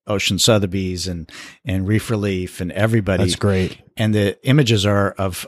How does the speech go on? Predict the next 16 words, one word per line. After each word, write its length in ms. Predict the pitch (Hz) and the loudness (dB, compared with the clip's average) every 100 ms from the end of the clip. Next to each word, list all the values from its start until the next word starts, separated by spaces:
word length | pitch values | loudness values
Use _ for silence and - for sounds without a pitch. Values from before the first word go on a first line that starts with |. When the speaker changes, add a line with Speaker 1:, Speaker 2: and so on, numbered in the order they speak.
| - | -8
Speaker 1:
a 100 | 101 | -8
French 880 | - - - - - - 113 107 - | -8 -14 -18 -20 -10 0 2 2 0
Marie 420 | 104 101 110 107 | 0 0 2 2
Antoinette 580 | 101 95 - 104 98 - | 2 0 0 0 0 -2
looking 520 | 98 98 98 92 87 | -4 -4 -2 -2 0
Speaker 2:
Yeah. 280 | 110 110 87 - | 2 2 0 -2
Speaker 1:
character. 640 | 120 110 - 98 90 104 _ - - - - - | 0 0 -2 -6 -6 -8 _ -20 -20 -20 -20 -6
And 280 | 113 107 98 | 0 0 2
so 160 | - | 2
we 100 | 107 | 2
kinda 300 | 104 - 110 | 2 0 2
went 180 | 107 113 | 2 0
with 140 | 110 - | -2 -6
the 100 | 104 | -6
French 420 | - 104 - - | 0 0 0 -2
theme, 280 | 107 104 | 0 0